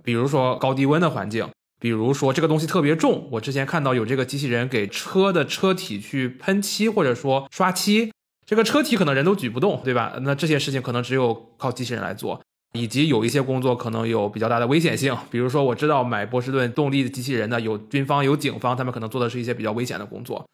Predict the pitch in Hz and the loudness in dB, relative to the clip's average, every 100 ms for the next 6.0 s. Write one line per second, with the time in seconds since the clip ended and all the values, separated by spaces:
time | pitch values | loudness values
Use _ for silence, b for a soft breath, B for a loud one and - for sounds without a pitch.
0 | _ _ _ - 139 175 151 139 - 117 | _ _ _ -2 2 4 4 2 2 2
1 | 131 117 - 120 110 110 117 139 135 120 | 4 2 0 0 0 0 0 -2 0 0
2 | 127 117 120 127 135 123 127 151 208 196 | 0 -2 2 2 4 2 2 0 4 4
3 | 139 190 285 175 101 98 113 113 139 185 | 4 4 4 2 0 -4 -4 0 2 2
4 | 156 127 123 117 113 139 113 110 117 120 | 2 2 2 0 2 2 2 0 -2 2
5 | 147 123 131 117 113 110 107 87 101 - | 4 4 2 0 0 -2 -2 -6 -8 -10